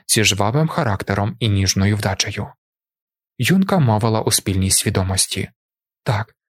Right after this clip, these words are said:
я саме така». Джесіка могла лише сприйняти її слова, а не відповісти. «Скоро і в тебе все це буде, Джесіко», мовив внутрішній образ.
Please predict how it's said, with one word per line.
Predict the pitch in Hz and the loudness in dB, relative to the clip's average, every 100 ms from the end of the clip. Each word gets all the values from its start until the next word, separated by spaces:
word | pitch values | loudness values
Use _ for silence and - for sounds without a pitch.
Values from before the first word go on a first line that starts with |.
| - | -4
я | 110 | 0
саме | 104 98 98 | 0 0 -2
така». | 110 - 113 113 _ _ _ _ _ _ _ - | -2 -4 -4 -6 _ _ _ _ _ _ _ -8
Джесіка | 107 95 - - | -2 0 0 -2
могла | 101 101 113 165 | 0 0 2 2
лише | 156 - | 2 2
сприйняти | 110 - 101 104 156 156 | 0 0 0 0 0 0
її | 113 98 98 | -2 -2 -2
слова, | - 123 110 95 107 _ _ _ | 0 0 -2 -4 -6 _ _ _
а | - 101 | -2 0
не | 95 | 0
відповісти. | 101 - 101 95 - 104 - _ _ _ _ _ _ _ - | -2 -2 0 0 -2 -4 -10 _ _ _ _ _ _ _ -8
«Скоро | - - 107 | -2 -2 -2
і | 110 | -2
в | |
тебе | - 127 180 | -4 -4 -2
все | - | -2
це | 139 117 | -2 -4
буде, | 113 101 120 | -4 -6 -4
Джесіко», | - 110 - - - - _ _ _ _ | -4 -2 -2 -4 -10 -12 _ _ _ _
мовив | 104 110 160 143 | 0 2 0 0
внутрішній | 110 95 95 - 107 | -2 -2 -2 -2 -2
образ. | 107 101 101 107 - | -2 -4 -2 -4 -4